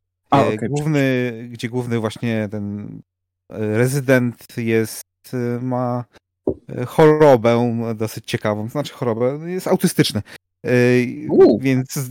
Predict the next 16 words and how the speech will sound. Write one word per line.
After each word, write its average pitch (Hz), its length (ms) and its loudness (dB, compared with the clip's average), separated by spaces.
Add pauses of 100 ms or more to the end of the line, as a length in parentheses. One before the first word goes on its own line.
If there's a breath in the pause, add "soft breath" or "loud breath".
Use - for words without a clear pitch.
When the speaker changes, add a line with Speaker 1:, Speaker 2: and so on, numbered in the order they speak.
(120)
Speaker 2:
nie 147 240 6
umie 170 240 6
się 160 120 -2
do-, 139 100 0
za 143 180 4
bardzo 139 260 2
dostosować, 156 600 -4
ale 156 80 2
jest 131 120 0
bardzo 131 220 2
dobrym 123 300 0
lekarzem, 104 480 2
przynajmniej, 107 360 -2
bo 113 260 0
ma, 110 180 2
mm, 120 520 -8